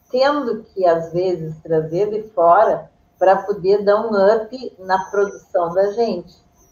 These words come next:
Se a gente ficar só em cima do que nós temos aqui, seria maravilhoso, né?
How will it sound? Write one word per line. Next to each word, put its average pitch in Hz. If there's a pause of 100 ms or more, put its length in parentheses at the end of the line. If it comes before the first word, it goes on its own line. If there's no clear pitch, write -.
(260)
Se 196
a 185
gente 208
ficar 196 (140)
só 202 (280)
em 175 (140)
cima 240
do 196
que 190
nós 170
temos 196
aqui, 180
seria 202
maravilhoso, 240 (520)
né? 180